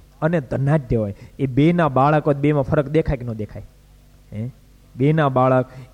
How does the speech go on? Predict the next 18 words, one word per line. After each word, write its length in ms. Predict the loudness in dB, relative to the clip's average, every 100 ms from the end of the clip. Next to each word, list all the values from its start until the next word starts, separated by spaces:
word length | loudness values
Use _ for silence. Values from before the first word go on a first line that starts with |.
| -4
એની 220 | -2 -2
વાણીમાં, 760 | 0 2 2 2 2 0 0 -2
એના 200 | -6 -4
વર્તનમાં, 800 | -6 -2 -2 0 2 2 2 0
એની 240 | -2 -4
બોલીમાં, 840 | 2 4 4 2 2 0 0 -4 -10 -20 -16 0
બધી 800 | 4 6 6 4 4 2 0 2
જગ્યાએ 360 | 2 2 0 -2 -10 -20 -6 -4
ફેર 280 | -2 -4
દેખાય. 480 | -6 -8 -10 -12 -14 -18 -20 -20 _ -12
તો 80 | -8
આપણે 240 | -2 0
કોણ 240 | 0 -2 -2
છીએ? 220 | -12 -20 -20 -20 _ _ _ _ _ _ -12
હે? 180 | -10 -12 -18 -20 _ _ _ _
અમીરના 520 | -2 2 4 2 0 -6
સંતાનો 680 | -8 -12 -8 -8 -8 -10
છીએ. 280 | -12 -16 -20